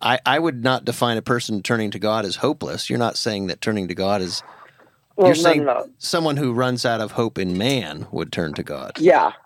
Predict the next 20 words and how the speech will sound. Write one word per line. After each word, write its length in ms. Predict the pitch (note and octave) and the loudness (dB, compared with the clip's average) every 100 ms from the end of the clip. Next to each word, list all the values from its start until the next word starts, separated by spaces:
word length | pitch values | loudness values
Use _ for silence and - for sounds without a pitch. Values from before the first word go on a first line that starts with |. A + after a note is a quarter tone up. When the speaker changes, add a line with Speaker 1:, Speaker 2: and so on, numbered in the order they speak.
| _ - - | _ -20 -14
Speaker 2:
Yeah, 220 | - - - | 0 2 2
sorry. 300 | - F2 - - - | 2 2 0 -4 -12
I 60 | |
should 180 | - - | -10 -10
have 80 | - | -6
clarified. 480 | - - - - - - - - - - | -4 -4 -2 -4 -6 -20 -20 -20 -20 2
But, 140 | C3+ A#2+ | 4 6
um, 260 | B2+ A2 G#2 _ _ _ | 4 0 -10 _ _ _
how 300 | - - C3+ | -12 2 4
long 360 | A#2+ F#2 G#2 A#2 | 4 4 2 0
it 60 | |
would 180 | C#3 C#3+ | -2 -2
take 280 | - D#3+ D3+ _ _ _ - | -2 -2 -2 _ _ _ -18
for 80 | - | -12
them 260 | B2 C3+ C#3 - | -8 -6 -8 -8
to 280 | D#3 D#3+ G#3+ _ _ _ _ _ _ - | -2 -2 -2 _ _ _ _ _ _ -14
turn 160 | C#3 | -12
to 80 | C#3 | -8
God? 300 | - D3 D3+ D#3+ _ _ _ _ _ _ - - | 0 4 4 0 _ _ _ _ _ _ -16 -6
Um, 460 | A#2 B2+ B2+ B2 | -4 -2 -2 -6